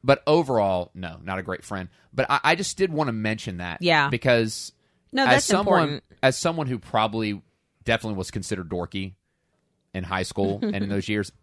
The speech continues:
Speaker 1: I didn't like how they were considered a negative group of people in Saved by the Bell. And the reason why I'm mentioning that, especially in this episode,
Speaker 2: Mm-hmm.
Speaker 1: is because this episode, this particular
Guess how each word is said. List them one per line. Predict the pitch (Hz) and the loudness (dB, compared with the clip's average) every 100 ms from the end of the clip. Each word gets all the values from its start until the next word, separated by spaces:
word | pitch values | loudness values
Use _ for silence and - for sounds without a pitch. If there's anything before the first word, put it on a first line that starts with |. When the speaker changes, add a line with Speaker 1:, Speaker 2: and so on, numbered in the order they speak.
| _ | _
Speaker 1:
I | 120 | -2
didn't | 120 151 135 | 0 -2 -2
like | 113 107 107 - | -4 -2 -4 0
how | 98 95 | 0 2
they | 95 | 0
were | 92 | -2
considered | 101 - 104 95 | -6 -4 -4 -4
a | 87 92 | -4 -4
negative | 90 92 95 85 | -4 -4 -4 -6
group | 95 87 | -8 -10
of | - | -6
people | 95 80 85 | -6 -4 -8
in | |
Saved | - 87 | -6 -4
by | 85 | -4
the | 82 | -4
Bell. | 87 90 | -4 -4
And | 98 | -2
the | |
reason | 131 147 123 | -2 -2 -2
why | 113 | 0
I'm | 101 | -2
mentioning | 107 113 107 | -4 -6 -6
that, | 95 - | -6 -6
especially | - - 156 - 101 95 87 _ _ _ _ _ _ _ | -10 -2 -2 0 -4 -6 -8 _ _ _ _ _ _ _
in | 104 113 | -4 -2
this | 175 117 | 0 -2
episode, | - - 92 90 - | -4 -4 -2 -2 -4
Speaker 2:
Mm-hmm. | 180 175 160 | -6 -6 -4
Speaker 1:
is | 120 | -4
because | 107 120 120 107 - 107 | -2 2 2 2 -4 -6
this | 107 135 | -2 0
episode, | 143 120 - 120 113 98 - 110 | 0 0 0 2 0 -2 -10 -8
this | 123 | -8
particular | - 113 - 147 123 104 92 92 | -6 -6 -6 -4 -2 -2 -2 -6